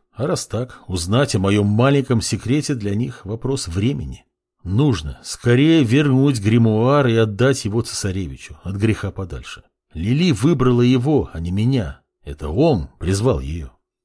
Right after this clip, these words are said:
И своим спонтанным предложением дружбы Роман только усложнил мне задачу. Сделать Ротвайнеров дважды предателями я не могу. Книгу нужно вернуть во что бы то ни стало. Только так и можно защитить честь дворянина,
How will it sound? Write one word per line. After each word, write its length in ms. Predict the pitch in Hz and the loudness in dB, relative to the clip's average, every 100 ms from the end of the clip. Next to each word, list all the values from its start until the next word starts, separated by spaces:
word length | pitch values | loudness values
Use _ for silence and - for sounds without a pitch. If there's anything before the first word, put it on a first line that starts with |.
| _ | _
И 120 | 151 | -6
своим 420 | 175 151 151 170 | -4 0 2 2
спонтанным 840 | 131 - 139 139 120 143 151 147 135 | 0 -2 0 0 2 2 4 2 2
предложением 760 | 127 123 131 113 131 123 113 | 0 2 2 2 2 4 2
дружбы 540 | 95 120 180 147 131 147 | 2 2 2 2 2 0
Роман 460 | 95 107 131 147 | 0 -2 -4 -4
только 300 | 123 135 120 | -4 -4 -2
усложнил 680 | 117 107 110 107 92 123 117 | -4 -4 -2 -4 -2 -2 -2
мне 180 | 90 104 | -4 -6
задачу. 540 | 98 101 82 69 - - _ _ _ | -6 -8 -10 -12 -18 -20 _ _ _
Сделать 520 | 73 73 107 95 - | -12 -6 -6 -6 -6
Ротвайнеров 720 | 90 - 85 107 82 67 65 | -8 -8 -8 -6 -8 -10 -12
дважды 460 | 76 92 147 117 120 | -8 0 2 2 0
предателями 640 | - 98 131 151 107 87 | -2 -2 0 -2 -4 -6
я 220 | 82 76 92 | -4 -2 -2
не 120 | 98 | -2
могу. 420 | 110 120 110 - _ _ | -4 -8 -14 -18 _ _
Книгу 440 | - 165 139 131 - | -2 0 0 -4 -6
нужно 280 | 98 117 113 | -4 -2 -2
вернуть 440 | 90 123 160 160 | 2 2 2 0
во 140 | 120 131 | 0 -2
что 260 | - 175 | 2 2
бы 140 | 156 139 | 2 0
то 100 | 151 | 2
ни 140 | 147 | 2
стало. 580 | 127 - 147 98 62 - _ _ | 0 0 0 0 -6 -14 _ _
Только 340 | 127 135 131 | -2 0 0
так 320 | - 151 151 | 2 2 2
и 40 | 135 | 4
можно 460 | 120 156 175 113 | 4 6 4 2
защитить 580 | 90 92 - 143 - 80 | 0 -2 -2 -4 -4 -6
честь 340 | - 131 82 69 | -2 -2 -2 -2
дворянина, 520 | 90 113 117 67 | 0 0 0 -4